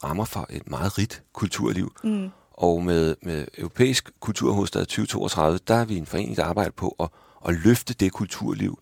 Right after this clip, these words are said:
Speaker 2: Mm.
Speaker 1: endnu længere. Altså, kommunen har jo gjort en fantastisk indsats for at få, for, for at satse på det her med kulturen.
Speaker 2: Ja.
Speaker 1: Øhm, og, og det, det, det er jo noget, forretningslivet og, øh, foreningslivet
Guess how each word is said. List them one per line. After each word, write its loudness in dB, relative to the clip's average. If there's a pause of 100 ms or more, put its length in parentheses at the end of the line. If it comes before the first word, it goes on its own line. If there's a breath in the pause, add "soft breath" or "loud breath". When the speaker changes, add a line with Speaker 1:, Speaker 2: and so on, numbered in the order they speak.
Speaker 2:
Mm. -4 (120)
Speaker 1:
endnu 4
længere. 2 (560 soft breath)
Altså, -8
kommunen -2
har 0
jo -4
gjort -2
en -8
fantastisk -4
indsats -4
for -4
at -4
få, -2 (380 soft breath)
for, -12
for -4
at 0
satse 0
på -8
det -2
her 0
med -2
kulturen. -2
Speaker 2:
Ja. 0 (240)
Speaker 1:
Øhm, 0 (600 loud breath)
og, 0
og -6
det, -4
det, 0
det 4
er -
jo 2
noget, 2
forretningslivet 0 (120)
og, -4
øh, -8
foreningslivet -2